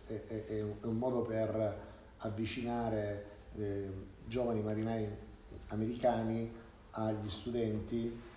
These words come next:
facendo dei racconti delle loro città, quindi anche qui ritorna Countless Cities, la Biennale Città del Mondo,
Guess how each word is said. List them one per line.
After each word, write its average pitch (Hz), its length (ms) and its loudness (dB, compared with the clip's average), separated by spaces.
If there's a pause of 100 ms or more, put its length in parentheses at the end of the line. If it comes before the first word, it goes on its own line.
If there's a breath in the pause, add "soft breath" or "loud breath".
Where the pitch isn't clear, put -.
(160 loud breath)
facendo 107 720 0
dei 113 120 2
racconti 113 600 2
delle 104 220 2
loro 113 240 2
città, 113 460 2
quindi 101 220 -2
anche 104 260 -4
qui 117 160 2
ritorna 104 360 2
Countless 107 600 0
Cities, 107 440 0
la 101 80 -2
Biennale 104 420 -2
Città 139 220 -4
del 147 100 2
Mondo, 113 500 0